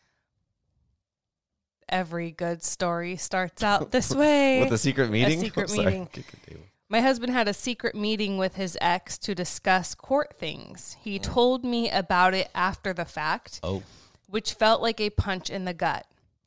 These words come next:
Speaker 1: He agreed to have the kiddos every other weekend and every Monday night. I'm devastated. He hasn't signed anything yet, but has said it's going to happen. I'm really sad. We all miss the kids.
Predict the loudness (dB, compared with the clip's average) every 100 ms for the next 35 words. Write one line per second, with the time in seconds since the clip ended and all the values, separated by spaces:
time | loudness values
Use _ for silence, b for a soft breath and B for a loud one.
0 | _ _ _ _ -2 -2 0 -2 0 -2
1 | 2 2 2 -4 -4 0 2 2 0 -4
2 | -4 -2 -6 0 0 2 2 2 -4 -6
3 | -4 -4 -4 -8 -8 -10 -6 -6 -4 -4
4 | -2 -4 -4 -4 -2 -2 -2 -6 _ _
5 | _ _ -2 -2 2 2 2 -2 -6 -8
6 | -10 -12 -14 _ _ _ _ _ _ 2
7 | 2 2 -2 -2 2 2 2 -2 -4 -4
8 | -4 -4 -4 -2 0 0 -2 _ -6 -2
9 | -2 -2 -2 -4 -2 -2 -6 -12 -12 -2
10 | -2 -2 -4 -8 -2 -2 -2 -14 -14 -20
11 | _ _ b b b -4 0 2 2 0
12 | 0 2 4 2 -4 -10 -18 -6 2 4
13 | 4 2 -2 -4 -8 -6 -4 -4 -6 -12